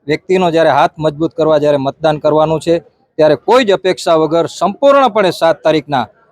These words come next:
ધંધા રોજગાર બંધ રાખી અને ઊંચામાં ઊંચો મતદાન પ્રજાજનો કરે એવો મને તો વિશ્વાસ અને ખાતરી છે, કરશે જ.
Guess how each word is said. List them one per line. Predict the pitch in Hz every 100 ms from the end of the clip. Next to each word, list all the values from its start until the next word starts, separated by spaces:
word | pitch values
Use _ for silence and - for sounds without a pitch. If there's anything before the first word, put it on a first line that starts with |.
| -
ધંધા | 156 165
રોજગાર | 165 160 143 165
બંધ | 131 160 220
રાખી | 240 233 254 247 220 _ _ - -
અને | 165 156 131 - 196
ઊંચામાં | 214 285 269 254
ઊંચો | 233 233
મતદાન | 190 190 196 202 165 123 - _ _ -
પ્રજાજનો | 160 170 160 165 156
કરે | - 185 151 107 _ _ _ - -
એવો | 180 196 175
મને | 156 170 175
તો | 180 160
વિશ્વાસ | 147 185 185 -
અને | 170
ખાતરી | 151 139 160 226
છે, | 214
કરશે | 214 180 185 269
જ. | 196